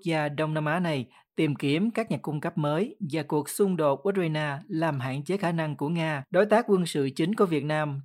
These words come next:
trong nhiều thập kỷ. Cuộc chiến mà Moscow gọi là chiến dịch đặc biệt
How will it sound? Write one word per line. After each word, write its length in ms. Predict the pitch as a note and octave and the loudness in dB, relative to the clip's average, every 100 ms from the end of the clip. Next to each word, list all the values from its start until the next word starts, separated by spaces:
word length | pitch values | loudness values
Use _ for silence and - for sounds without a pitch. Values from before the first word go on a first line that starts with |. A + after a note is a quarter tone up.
| - | -4
trong 180 | E3+ | -2
nhiều 200 | D#3+ C#3 | -2 -2
thập 240 | B2 B2+ - | -4 -8 -6
kỷ. 320 | C3+ B2 F#3+ - _ _ _ - | -4 -2 -4 -6 _ _ _ 0
Cuộc 200 | E3+ E3 | 0 2
chiến 340 | F#3 G3+ B3 | 2 4 4
mà 160 | F#3 D3+ | 4 4
Moscow 640 | E3 G#3 G3 F3 F3 E3 | 2 2 0 2 0 0
gọi 180 | C3+ D3 | 2 2
là 280 | D#3 D3 C#3 | 4 0 0
chiến 280 | C3+ F#3 G#3 | -2 0 2
dịch 120 | D3+ | 2
đặc 160 | C#3+ C3+ | 0 0
biệt 280 | C#3+ C#3 | 0 -2